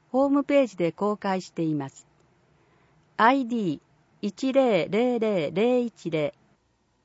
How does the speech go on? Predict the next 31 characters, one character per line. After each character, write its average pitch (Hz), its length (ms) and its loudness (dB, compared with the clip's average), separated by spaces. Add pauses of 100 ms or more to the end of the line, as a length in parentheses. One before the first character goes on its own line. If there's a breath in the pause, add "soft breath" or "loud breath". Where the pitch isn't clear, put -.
(800)
以 254 160 2
上 269 300 2
で、 165 320 -2 (160)
一 208 280 2
宮 277 420 6
市 254 160 -6
議 233 140 -2
会 170 420 -4
議 185 160 -8
会 277 320 0
だ 262 140 0
よ 226 160 0
り 165 240 0
一 - 180 -12
三 247 340 -2
八、 156 480 -8 (800)
二 214 160 0
千 240 540 2
二 247 180 4
十 233 300 -2
一 180 280 -6
年 151 300 -2 (220)
二 208 160 0
月 269 340 -2
号 208 320 -4
を - 220 -12
終 175 80 -2
わ 180 160 -2
り 175 120 0
ま 151 140 -4
す。 - 160 -20